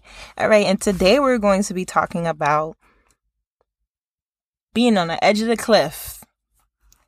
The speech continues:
nearing the iceberg. Like, have you ever felt like you were getting closer to a breakthrough, but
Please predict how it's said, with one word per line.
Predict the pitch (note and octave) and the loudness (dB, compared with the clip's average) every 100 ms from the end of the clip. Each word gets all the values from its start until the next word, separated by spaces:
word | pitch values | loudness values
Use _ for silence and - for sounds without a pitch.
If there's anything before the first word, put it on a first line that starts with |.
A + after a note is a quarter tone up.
| _ | _
nearing | F3 E3+ F3+ G#3 A3 A3+ | -12 -4 0 2 4 4
the | F#3 | 4
iceberg. | F3+ F3 - E3 E3 D3+ D#3+ F#3+ - _ _ _ _ _ _ - | 2 0 -4 0 0 0 -6 -12 -20 _ _ _ _ _ _ -4
Like, | D#3+ | -4
have | - F3+ G3 C4 | -2 -2 -2 -2
you | D#4+ - | -6 -2
ever | E3+ F#3+ G3 F#3+ | 0 0 0 -4
felt | - E3+ E3 | 0 2 2
like | F3 E3 E3 - _ - | 2 -2 -2 -12 _ -10
you | F3 | -6
were | E3+ D#3+ | -4 -4
getting | D#3 D#3+ D#3+ D#3+ | 0 2 2 -2
closer | - E3 D#3 E3 | -2 -2 0 -2
to | E3+ - D#3+ | -4 -2 -2
a | |
breakthrough, | C#3+ D3+ D3+ - G#3+ A3+ A3+ _ _ - _ _ _ _ _ | -2 -4 -4 -2 0 2 0 _ _ -20 _ _ _ _ _
but | G3 F#3 F3 E3+ | 4 6 6 2